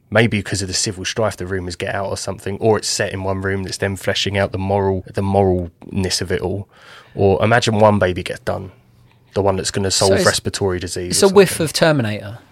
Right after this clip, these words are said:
Speaker 2: right?
Speaker 1: Oh yeah, this is T five.
Speaker 2: But
Speaker 1: Wait,
Speaker 2: but
Speaker 1: is there already a T five?
Speaker 2: No, no, there's p-, probably a T twenty at this point. I
Speaker 1: Yeah.
Speaker 2: stopped following Terminator.
Speaker 1: Exactly, that's
Speaker 2: But
Speaker 1: no
Speaker 2: there's a
Speaker 1: point.
Speaker 2: lot more to this than Terminator.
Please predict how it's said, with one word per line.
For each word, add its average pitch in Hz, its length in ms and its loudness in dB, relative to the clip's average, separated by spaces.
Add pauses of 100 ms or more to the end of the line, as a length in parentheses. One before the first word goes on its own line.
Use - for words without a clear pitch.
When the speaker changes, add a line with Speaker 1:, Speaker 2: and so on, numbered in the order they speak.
Speaker 2:
right? 147 220 -4 (260)
Speaker 1:
Oh 95 160 -4
yeah, 95 320 -4 (1160)
this - 180 -8
is 87 100 -8
T 95 240 -4
five. 95 640 -4
Speaker 2:
But 151 440 4
Speaker 1:
Wait, - 140 -4
Speaker 2:
but 165 80 6
Speaker 1:
is 156 60 6
there 196 120 2
already 196 180 0
a - 60 2
T 139 200 0
five? 196 420 0
Speaker 2:
No, 202 160 -6
no, - 100 -12
there's 107 280 -2
p-, - 180 -18
probably 101 600 -12
a 87 80 -14
T - 280 -8
twenty 107 460 -8
at - 80 -14
this 117 160 -12
point. 101 320 -12
I 90 100 -4
Speaker 1:
Yeah. 90 80 0
Speaker 2:
stopped 87 240 0
following 95 460 -8
Terminator. 110 280 -6
Speaker 1:
Exactly, 95 300 0
that's 110 180 -4
Speaker 2:
But - 100 0
Speaker 1:
no 196 40 4
Speaker 2:
there's 190 200 6
a - 40 4
Speaker 1:
point. 185 80 4
Speaker 2:
lot 175 160 8
more 151 300 4
to 120 260 -2
this 107 220 -2
than 101 160 -8
Terminator. 123 760 -4